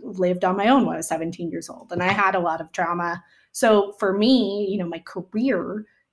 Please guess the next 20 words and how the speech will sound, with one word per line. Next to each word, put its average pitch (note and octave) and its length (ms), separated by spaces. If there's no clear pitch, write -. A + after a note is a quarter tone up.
is F#3+ 600
very D#4 360
much B3 500
the G3+ 160
thing A3+ 460
that G3 240
brings F#3 260
stability F3+ 640
into F3 220
my E3 160
life. E3 340
So F#3 420
changing A#3+ 540
careers E3+ 480
was F3+ 180
one E3+ 220
of D#3+ 100
the E3 180
scariest F3 880
things. F3+ 420